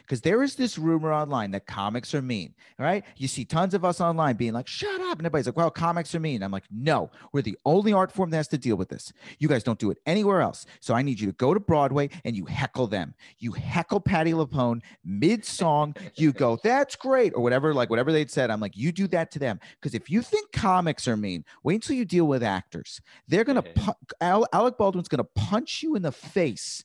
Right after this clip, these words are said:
Speaker 1: in a Broadway," and I do this whole rant about it, and they always like, "Woo!" And then they
Speaker 2: <laughs>
Speaker 1: shut
Speaker 2: Yeah,
Speaker 1: up.
Speaker 2: yeah, yeah. That's fine.
Speaker 1: 'Cause I'm like, "It's true." It's like, you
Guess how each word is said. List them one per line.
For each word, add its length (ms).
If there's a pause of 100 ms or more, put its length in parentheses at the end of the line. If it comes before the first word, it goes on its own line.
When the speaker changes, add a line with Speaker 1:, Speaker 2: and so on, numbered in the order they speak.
(300)
Speaker 1:
in 120
a 80
Broadway," 500
and 140
I 40
do 120
this 100
whole 300
rant 240
about 180
it, 40
and 180
they 120
always 320
like, 160 (140)
"Woo!" 600
And 160
then 100
they 120
Speaker 2:
<laughs> 120
Speaker 1:
shut 200
Speaker 2:
Yeah, 40
Speaker 1:
up. 60
Speaker 2:
yeah, 240
yeah. 180 (140)
That's 220
fine. 140
Speaker 1:
'Cause 60
I'm 80
like, 100
"It's 140
true." 240
It's 100
like, 160
you 120